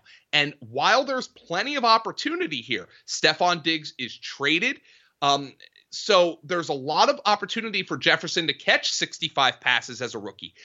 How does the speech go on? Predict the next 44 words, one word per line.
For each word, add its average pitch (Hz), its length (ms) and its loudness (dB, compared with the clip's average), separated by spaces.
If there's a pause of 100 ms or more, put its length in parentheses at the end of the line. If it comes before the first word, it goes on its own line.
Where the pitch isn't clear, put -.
(220)
There 151 160 4
are 143 160 4
a 127 40 2
lot 131 340 4
of 165 100 -2
questions 185 500 2
about 139 240 0
how 151 240 -2
they're 151 120 -2
going 135 280 -4
to - 100 -10
deploy 156 480 2
him. 95 240 -8 (240)
And 131 140 2
that's 202 220 6
something 175 340 -2
where 135 120 2
I 131 100 6
hope 185 240 -4
we - 100 -8
have 151 220 0
some 165 220 -4
semblance 156 500 -4
of 135 100 -4
a 131 40 -6
normal 139 420 -4
offseason 131 520 -2
program 143 580 4 (240)
so 135 200 2
I 165 120 8
can 180 180 -4
look 160 220 -6
at 151 120 -10
that 123 240 2 (220)
and 147 120 -2
see 175 280 -6
how 160 160 2
they're 135 160 -4
using 135 440 -8
this 104 200 -8
guy. 95 280 -6 (640)
Uh, 160 80 2 (140)
look, 220 320 6
I, 165 140 2